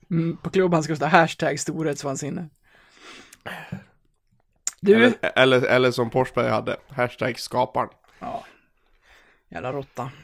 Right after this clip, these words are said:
Speaker 1: <laughs> Hela
Speaker 2: Boks-,
Speaker 1: A-lagstruppen
Speaker 2: bokstavligt talat.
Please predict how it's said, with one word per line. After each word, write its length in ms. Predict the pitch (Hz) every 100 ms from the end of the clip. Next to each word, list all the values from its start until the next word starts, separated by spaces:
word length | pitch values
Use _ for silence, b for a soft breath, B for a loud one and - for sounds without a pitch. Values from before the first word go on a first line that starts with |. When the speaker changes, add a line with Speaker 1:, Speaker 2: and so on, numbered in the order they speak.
| _
Speaker 1:
<laughs> 140 | - 139 B B B B B B B B B B
Hela 300 | - 247 233
Speaker 2:
Boks-, 60 | 220
Speaker 1:
A-lagstruppen 300 | 233 226 147
Speaker 2:
bokstavligt 540 | 247 - 143 135 139 -
talat. 360 | 117 120 -